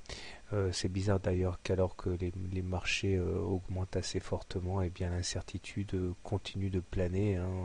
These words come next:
au-delà des beaux discours, et ça se traduit d'ailleurs par des, euh, des séances assez, euh, assez encourageantes sur l'or, hein. Par contre, la moyenne mobile à cette séance, elle a lâché,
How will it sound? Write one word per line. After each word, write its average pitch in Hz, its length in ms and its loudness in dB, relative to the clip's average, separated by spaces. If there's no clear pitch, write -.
au-delà 90 360 0
des 92 120 -2
beaux 92 200 0
discours, 92 420 0
et 92 60 0
ça - 100 -2
se - 140 -4
traduit 95 380 0
d'ailleurs 87 360 2
par 85 200 -2
des, 87 220 -2
euh, 85 60 0
des 101 100 4
séances 98 500 0
assez, 95 360 0
euh, 90 120 2
assez - 240 2
encourageantes 98 580 2
sur 92 200 0
l'or, 87 240 0
hein. 101 100 0
Par - 140 0
contre, - 220 0
la 110 40 2
moyenne 104 200 4
mobile 101 280 4
à 92 60 2
cette - 220 -4
séance, 113 480 0
elle 107 160 2
a 95 60 4
lâché, 95 480 2